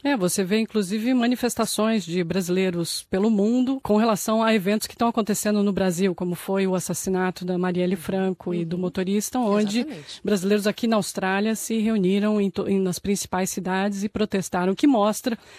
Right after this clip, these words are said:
Speaker 2: É.
Speaker 1: um interesse, um, um engajamento político enorme lá.
Speaker 2: E é interessante também porque isso traz pra mídia local também nos países onde nós moramos. Então, os brasileiros vão fazer um protesto na Federation Square,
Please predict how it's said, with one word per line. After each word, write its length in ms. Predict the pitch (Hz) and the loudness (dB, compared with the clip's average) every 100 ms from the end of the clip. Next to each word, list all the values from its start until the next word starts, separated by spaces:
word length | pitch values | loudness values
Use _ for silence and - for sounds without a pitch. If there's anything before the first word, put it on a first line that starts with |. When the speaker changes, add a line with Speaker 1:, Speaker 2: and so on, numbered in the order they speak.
| 160 | -4
Speaker 2:
É. 20 | 202 | 2
Speaker 1:
um 140 | 226 | 4
interesse, 880 | 220 233 202 185 208 - - 214 190 | 4 4 4 4 2 -2 -2 0 2
um, 400 | 180 180 - 190 | 0 0 0 0
um 60 | |
engajamento 520 | 190 190 180 185 190 - | 0 0 0 0 -2 -2
político 560 | 190 190 175 - 220 - - - - | -2 0 -2 -4 -6 -6 -14 -16 -4
enorme 800 | 196 202 190 185 180 175 170 175 | 0 2 2 0 -2 -4 -4 -6
lá. 280 | 190 185 180 - | -10 -10 -14 -12
Speaker 2:
E 160 | 240 262 | -6 -4
é 80 | |
interessante 580 | 285 330 294 - 254 254 | -4 -4 -6 -4 -4 -4
também 400 | 262 220 196 233 | -6 -4 -4 -4
porque 880 | 269 294 - - 262 247 247 247 247 247 | -6 -12 -12 -6 -4 -2 -2 -2 -4 -6
isso 260 | 262 - | -6 -8
traz 360 | - 269 269 - | -6 -4 -4 -4
pra 160 | 285 | -8
mídia 240 | 262 262 285 | -4 0 0
local 340 | 285 285 269 320 | 0 -2 -4 -4
também 320 | 311 269 240 _ | -4 -4 -6 _
nos 140 | 208 | -14
países 340 | - 190 190 190 | -8 -6 -4 -6
onde 200 | 185 170 | -6 -6
nós 140 | 175 | -8
moramos. 480 | 170 165 139 135 - - - - | -6 -8 -8 -10 -12 -14 -20 -8
Então, 120 | 226 | -8
os 80 | 226 | -6
brasileiros 440 | 233 220 208 202 | -6 -4 -4 -4
vão 100 | 226 | -10
fazer 180 | 254 214 | -10 -10
um 60 | |
protesto 380 | 196 202 196 180 | -10 -8 -6 -6
na 40 | 185 | -10
Federation 460 | 175 165 160 160 | -8 -8 -10 -12
Square, 460 | - 208 220 226 | -10 -2 0 0